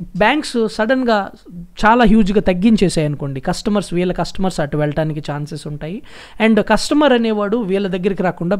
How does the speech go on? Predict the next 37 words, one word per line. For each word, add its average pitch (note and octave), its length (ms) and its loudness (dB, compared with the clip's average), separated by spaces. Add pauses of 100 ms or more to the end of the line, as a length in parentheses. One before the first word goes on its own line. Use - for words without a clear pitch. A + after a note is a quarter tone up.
బ్యాంక్స్కి D#3+ 420 -4
వెళ్ళటానికి C#3+ 520 -4
ఛాన్సెస్ B2+ 400 -10
ఉన్నాయి. - 220 -16
So, - 60 -10 (100)
that C#3 200 -8
is D#3 120 -8
the E3+ 120 0
reason G#3 220 -4 (360)
వీళ్ళు F3+ 220 0 (120)
వాళ్ళ D#3+ 160 -2
ఆ D3+ 100 -6 (100)
స్ట్రాటజీ E3+ 440 -4 (120)
ప్రకారంగా E3 500 4 (420)
వీళ్ళు, D3+ 240 2 (160)
they D#3+ 160 0
had D#3 120 0 (100)
reduced A3 580 6
the C#4+ 60 -4 (420)
margins. D3+ 420 -4 (200)
Okay, C#4 180 -8 (140)
so, D#3+ 80 -4 (180)
so E3 60 -4 (420)
reduced F3+ 500 2
the D3+ 80 2 (200)
loan A3+ 160 4 (160)
E F3 40 0 (140)
M, - 20 -8 (280)
loan, F3 160 -4 (160)
loan E3 160 -4 (100)
percentage. C#3+ 500 -4 (580)
Okay, - 180 -4 (140)
so A#3+ 80 2 (100)
that A#3 140 0 (340)
ఈ - 20 6 (200)
కాంపెన్సేషన్, D4 760 4 (140)
మరి G#3 160 2